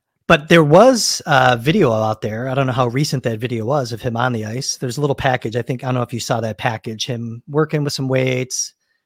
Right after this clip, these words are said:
doing some strength training, you know, getting some, uh, friction against the hip and things like that, both hips. And, uh,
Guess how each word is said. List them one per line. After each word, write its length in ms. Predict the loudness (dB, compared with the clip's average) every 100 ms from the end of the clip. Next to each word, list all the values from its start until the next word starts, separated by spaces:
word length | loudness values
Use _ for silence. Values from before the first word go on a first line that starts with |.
| _
doing 220 | -6 -6 -4
some 440 | -4 -4 -6 -8
strength 420 | -12 -6 -6 -6 -8
training, 640 | -8 -6 -6 -6 -8 -12 _ _ _ _ _ _ _ _
you 60 | -6
know, 200 | -6 -4
getting 240 | -6 -6
some, 480 | -4 -4 -4 -6 -10 _ _ _ -10
uh, 300 | -8 -6 -10
friction 440 | -8 -4 -4 -2 -4
against 280 | -6 -8
the 80 | -10
hip 420 | -2 2 2 0 -6
and 140 | -12
things 220 | -12 -12
like 160 | -12 -10
that, 200 | -12 -8
both 180 | -10 -8
hips. 340 | -10 -8 -10 -10 _ _ _ _ _ -2
And, 380 | 2 2 2
uh, 400 | 2 4 2 0